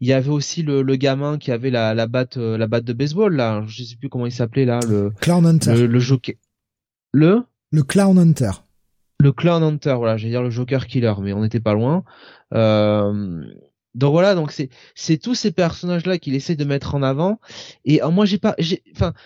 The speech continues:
Speaker 1: moi, ça me dérange pas que quelqu'un essaie de créer des nouveaux personnages pour un petit peu changer, euh, euh, changer les choses. Il, Mariko Tamaki l'a fait aussi dans Detective Comics,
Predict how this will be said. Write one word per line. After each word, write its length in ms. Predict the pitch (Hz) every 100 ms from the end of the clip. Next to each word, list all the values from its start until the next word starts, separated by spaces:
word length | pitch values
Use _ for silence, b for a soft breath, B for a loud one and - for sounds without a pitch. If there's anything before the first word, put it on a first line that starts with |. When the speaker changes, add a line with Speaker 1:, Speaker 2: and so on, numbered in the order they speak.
| b
Speaker 1:
moi, 160 | 185 214
ça 100 | 220
me 140 | 202
dérange 260 | 202 208 226
pas 160 | 277
que 100 | 254
quelqu'un 340 | 156 156 160 160
essaie 220 | 151 175
de 120 | 143
créer 260 | 135 - 160
des 80 | 135
nouveaux 220 | 139 143
personnages 560 | 147 135 - 147 147
pour 200 | - 147
un 80 | 123
petit 140 | 120 120
peu 140 | 143
changer, 500 | 131 131 127 143 147
euh, 240 | 131 110 110 B B B B
euh, 220 | - 110 113
changer 360 | - 127 127
les 80 | 143
choses. 420 | 131 151 113 67
Il, 320 | 58 71 87 95
Mariko 460 | 92 117 123 139
Tamaki 380 | 127 120 123 156
l'a 120 | 135
fait 120 | 127
aussi 180 | 135 139
dans 80 | 139
Detective 380 | 131 131 151 139
Comics, 360 | 165 180 -